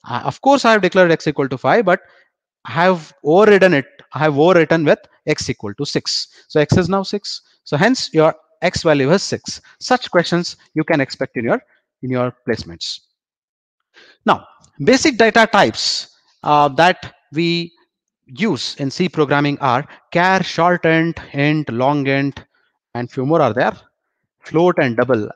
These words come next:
This diagram shows what is a subset of what. Okay, and you can also easily, you know, guess by this.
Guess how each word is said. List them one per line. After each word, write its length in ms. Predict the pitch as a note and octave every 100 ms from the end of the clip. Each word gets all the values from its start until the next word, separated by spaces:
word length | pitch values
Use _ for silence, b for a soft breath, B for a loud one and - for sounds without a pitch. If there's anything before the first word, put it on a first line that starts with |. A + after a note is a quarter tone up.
| -
This 220 | B2 D3
diagram 380 | C3+ C#3+ E3+ E3+
shows 500 | - D3+ A2 - - b b b _
what 340 | A#2 C3 D3+
is 100 | D#3
a 40 | D3+
subset 360 | C3+ - C#3 C3+
of 160 | A#2
what. 140 | G2+ F#2+ - -
Okay, 240 | - E3+ D3 B -
and 120 | A#2+
you 100 | C#3+
can 220 | C#3 C3+
also 300 | A#2+ A#2+ C3
easily, 420 | A2+ A2 B2 A#2 b b b
you 40 |
know, 80 | A#2+
guess 200 | A2 A#2+
by 200 | G2 G2+
this. 400 | G2 G#3 - -